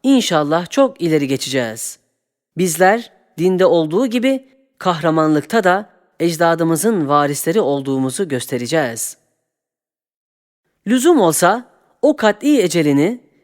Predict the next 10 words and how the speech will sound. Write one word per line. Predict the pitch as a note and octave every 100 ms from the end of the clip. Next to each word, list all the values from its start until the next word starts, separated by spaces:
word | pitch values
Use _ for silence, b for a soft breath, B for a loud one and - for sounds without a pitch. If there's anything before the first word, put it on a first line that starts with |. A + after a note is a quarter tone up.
| -
ve | A#3+
zahiri | F#3 F#3+ G3+ F#3+ G#3+ A3+ D#3
birkaç | G#3 G3+ D4 C#4+
sene | A3 F#3+ D#3
mevhum | E3 F#3 F#3+ C4
ömrünü | - D#3 C#3+ C3+ D#3+ B3+ _ _ _ _
milyonlar | F3 A3+ A3 B3+ B3+ D4+
sene | B3+ G3 F3+ D3+
bir | B3 G3+
ömre | D#3+ D#3 C#3 D3+ A#3